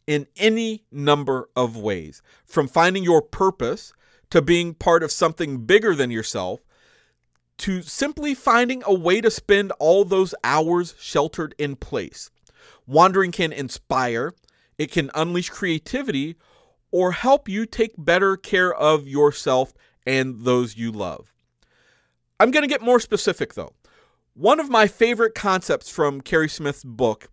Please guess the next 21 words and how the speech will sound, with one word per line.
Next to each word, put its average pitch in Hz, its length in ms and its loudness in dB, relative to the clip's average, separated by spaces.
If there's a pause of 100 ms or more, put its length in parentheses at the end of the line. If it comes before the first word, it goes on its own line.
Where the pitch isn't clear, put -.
(200)
is 143 320 2
the 131 160 -6
concept 143 560 -4
of 127 280 -2
perception 120 760 -6
hacking. 95 400 -6 (880)
Perception 240 560 0
hacking, 143 360 -4
and 139 260 -8
this 160 200 -8
is 160 240 -6
in 160 200 -8
the 170 80 -4
book, 139 220 0
there's 123 220 -4
a 104 80 -2
whole 165 240 -2
page 131 420 -6
dedicated 107 520 -6
to 92 200 -12
it. - 140 -14